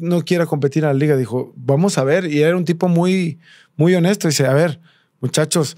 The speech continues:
no estamos, la verdad, para disputar ahora los, estos dos torneos. Está la baja de este guate, estaba, creo que el conejito no estaba, estaba, había muchas bajas". Y él dijo, "Yo quiero ganar la Con-, quiero ir al Mundial de Clubes y quiero ganarla".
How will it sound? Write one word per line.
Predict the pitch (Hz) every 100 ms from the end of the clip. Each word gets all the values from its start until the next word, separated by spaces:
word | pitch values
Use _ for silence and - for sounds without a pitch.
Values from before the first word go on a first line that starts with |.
| _ _ -
no | 127
estamos, | 135 185 185 208
la | 175
verdad, | 139 131 135
para | 185
disputar | 165 143 135 147
ahora | 151 151 156
los, | 156 131 -
estos | 135 139 151
dos | 143 139
torneos. | 139 139 165 160 139
Está | 135 147
la | 143
baja | 143 135
de | 131
este | 123 143
guate, | 156 160 143
estaba, | 147 147 131
creo | 135
que | 139
el | 135
conejito | 131 120 131 131
no | 123
estaba, | - 151 165 156
estaba, | 139 147 151 139 - - - -
había | 135 180
muchas | 214 220 220 190
bajas". | 180 151 156 - - _ _ _ _
Y | 135
él | 135
dijo, | 135 135 123 -
"Yo | 139 131 135
quiero | 170 -
ganar | 160 165
la |
Con-, | 160 147
quiero | 123 135 165
ir |
al | 190
Mundial | 165 139 143
de | 160
Clubes | 147 165 151
y | 123
quiero | 143 175
ganarla". | 165 139 156 185